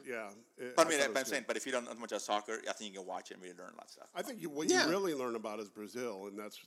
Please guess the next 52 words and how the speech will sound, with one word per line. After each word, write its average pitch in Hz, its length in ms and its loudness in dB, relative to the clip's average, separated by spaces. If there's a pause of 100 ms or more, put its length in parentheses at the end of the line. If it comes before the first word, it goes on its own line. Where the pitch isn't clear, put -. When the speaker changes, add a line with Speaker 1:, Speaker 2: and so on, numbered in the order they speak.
Speaker 1:
that's 107 140 -6
Speaker 2:
course, - 160 -6
Speaker 1:
what's - 100 -10
important. 180 400 -6 (500)
Speaker 2:
right, - 140 -10
right, 95 100 -12
and 90 120 -14
his 95 260 -10
impact, 98 400 -2
you 90 60 -12
know, 85 140 -8
obviously 82 280 -8
because - 240 -16
of - 60 -20
his - 100 -20
fame, 98 300 -10
and - 100 -20
what 110 80 -8
he 101 60 -8
Speaker 1:
Right. 98 100 -14
Speaker 2:
did. 107 140 -6
So 92 220 -12 (420)
really, 170 140 2
really 156 240 0
good, 117 120 0 (100)
really 120 220 -2
well 98 140 -2
done. 90 240 -8
So 92 140 -10
I, 82 160 -4
I 85 200 0
really 90 160 -8
enjoyed 85 300 -10
that 82 160 -8
one. 87 100 -16 (520)
Um, 113 640 4 (720)
I - 20 -12
saw, 160 500 -2
this 165 140 -6
is 170 140 -6 (100)
a 160 60 -2
show. - 280 0
This 175 120 -4
is 151 80 -6
interesting. 110 240 -10
So 113 140 -4
a 110 40 -4
Korean 147 400 -2
show 107 220 0
I - 20 2
started 92 280 0
watching. 78 360 -6